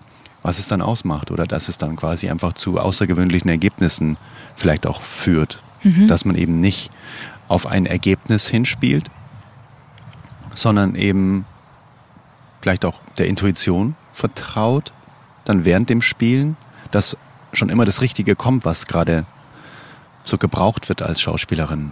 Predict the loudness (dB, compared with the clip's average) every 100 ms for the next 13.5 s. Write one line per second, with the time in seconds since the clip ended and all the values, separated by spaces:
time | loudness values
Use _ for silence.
0 | -4 0 0 2 4 6 6 4 2 0
1 | 0 0 0 -2 -2 -2 -4 -2 -2 0
2 | 2 2 2 -2 -4 -6 -18 -20 -20 -6
3 | 2 2 2 0 -4 -4 -6 -6 -4 -4
4 | -8 -8 -4 -2 0 0 -2 -8 -14 -2
5 | -2 0 0 -2 -4 -8 -14 -20 -20 -20
6 | -20 -20 -20 -20 -20 -20 -2 2 4 2
7 | -2 -4 0 2 2 0 0 0 -2 -8
8 | -20 -20 -20 -20 -20 -20 -20 -20 -20 -20
9 | -20 -20 -18 -10 -4 -2 0 2 2 2
10 | 0 -2 -2 0 4 4 2 -2 -20 -20
11 | -20 -10 -4 0 2 2 2 2 0 0
12 | 2 2 2 2 2 2 0 0 2 2
13 | 4 4 4 2 -2